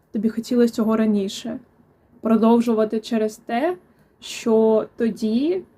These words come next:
ти почав під впливом свого бажання, і це було добре. Але так само певні наміри,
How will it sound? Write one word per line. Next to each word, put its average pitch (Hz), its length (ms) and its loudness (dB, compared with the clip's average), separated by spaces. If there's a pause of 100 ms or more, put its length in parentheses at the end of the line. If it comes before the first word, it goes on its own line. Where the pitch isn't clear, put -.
ти 233 80 -4
почав 214 580 0 (240)
під 226 180 -4
впливом 233 460 -2
свого 220 320 0
бажання, 208 680 -2 (800)
і 220 360 2
це - 160 -2
було 226 240 2
добре. 202 480 0 (840)
Але 214 640 4
так 233 160 -8
само 269 840 -2 (500)
певні 220 840 2 (160)
наміри, 254 920 0